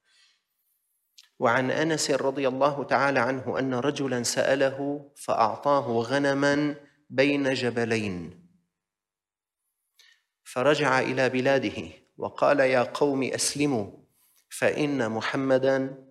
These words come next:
يعطي عطاء من لا يخشى فاقة".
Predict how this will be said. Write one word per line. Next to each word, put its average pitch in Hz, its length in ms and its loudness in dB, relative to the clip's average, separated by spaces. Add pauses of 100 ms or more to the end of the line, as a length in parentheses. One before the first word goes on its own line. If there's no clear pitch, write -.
يعطي 127 440 -2
عطاء 107 600 -2
من 120 240 -2
لا 110 140 2
يخشى 110 500 0
فاقة". 107 600 -8